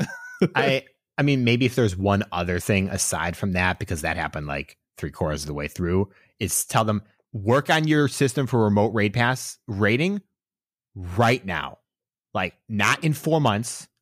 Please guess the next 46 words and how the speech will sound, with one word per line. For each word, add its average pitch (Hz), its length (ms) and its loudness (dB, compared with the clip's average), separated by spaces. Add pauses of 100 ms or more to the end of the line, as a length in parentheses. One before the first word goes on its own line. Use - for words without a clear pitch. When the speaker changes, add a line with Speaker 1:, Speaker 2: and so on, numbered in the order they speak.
Speaker 1:
not 113 220 0
in 135 80 -4
six - 260 -2
months, 92 260 -6
like, 82 220 -8 (840)
right 117 300 2
now 123 240 4
you 107 220 2
will 104 480 2 (180)
be 107 100 -2
so 117 280 0
thankful 107 400 2
it's 95 140 -2
ready, 76 340 -8 (360)
Speaker 2:
Yeah. 185 180 4
Speaker 1:
'cause - 340 -8 (220)
they 92 80 0
Speaker 2:
Yeah. 92 60 2
Speaker 1:
would 92 100 0
have 85 140 -6
made 73 220 -6
so - 380 -8
much - 280 -14
more 62 120 -14
money. - 320 -20 (320)
Speaker 2:
It's - 200 0
true. 170 260 0 (160)
It's 151 160 0
true. 143 160 0
And 151 160 4
they're 175 80 2
already 160 240 2
making 123 220 0
a 110 60 0
lot 110 100 0
of 110 80 0
money 107 140 -2
off 110 120 -4
of 113 80 -8
remote, 113 320 0 (220)
remote 120 280 2
raid 107 200 2
passes, 101 480 -2
but 90 260 -8 (160)
Speaker 1:
Yeah. - 200 0
Speaker 2:
yes, - 300 -6